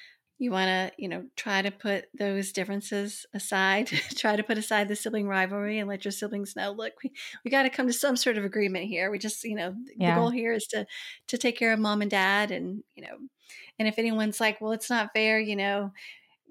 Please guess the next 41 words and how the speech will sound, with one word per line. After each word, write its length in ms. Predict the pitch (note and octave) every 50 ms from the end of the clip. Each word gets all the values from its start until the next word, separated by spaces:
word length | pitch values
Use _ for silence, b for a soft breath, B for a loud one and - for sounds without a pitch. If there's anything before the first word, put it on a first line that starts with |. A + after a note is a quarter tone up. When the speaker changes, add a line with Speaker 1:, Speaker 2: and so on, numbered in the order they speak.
| - G3
Speaker 1:
mom 240 | G#3+ A3+ A3+ A3+ A3
should 180 | - - A3+ A3
name 200 | A3 A3 A3 G#3
all 180 | G3+ G#3+ G#3+
of 80 | G#3+ G#3
his 120 | G#3+ G#3+
power 180 | - A#3+ G#3+ G#3
of 60 | G#3
attorney," 300 | G#3+ G#3 A3+ G#3+ G#3 G#3+
be 120 | G3 G3+
like, 220 | F#3+ F#3+ F3+ - -
"Look, 260 | C#3+ B2+ - - - _ -
<laughs> 760 | - - - - - - - - - - _ _ _ _ _
this 180 | E4+ F4+ F4
is 120 | F#4+ E4+ D4+
not 200 | D#4+ C#4+ C#4+ C4
a 40 | B3
prize 400 | - - A#3 A3+ G#3+ A3 A3 -
that 120 | A3 -
you 180 | A3+ G#3+ G#3 G3+
win. 220 | F#3 D#3+ E3+ G#3
This 180 | A#3 C4 - C#4+
is 100 | E4 B3+
a 100 | A3 A3
really 380 | A3+ A#3 A#3 A3 G#3+ G#3+ G#3+ A3+
hard 300 | A#3 F#3+ D#3 E3 F3 -
job, 320 | F#3+ C#3+ B2 G2 - -
you 120 | - E3+ D3+
know? 140 | D3 F3+ -
So 180 | - F3+ G3+
if 80 | G#3 G#3
mom 320 | A3 G#3+ G#3+ A3+ B3 B3 A#3+
and 80 | G3 F#3+
Speaker 2:
Yeah. 140 | G3 G3+ B3
Speaker 1:
dad 80 | A3+
only 180 | A3+ A#3 A#3+ A#3
wanna 220 | A3+ A3 G#3+ G#3
name 200 | G#3+ G3+ G3 G3
one 160 | G#3+ B3 C#4+ D4
of 120 | D4 D#4
us, 180 | D#4+ E4 -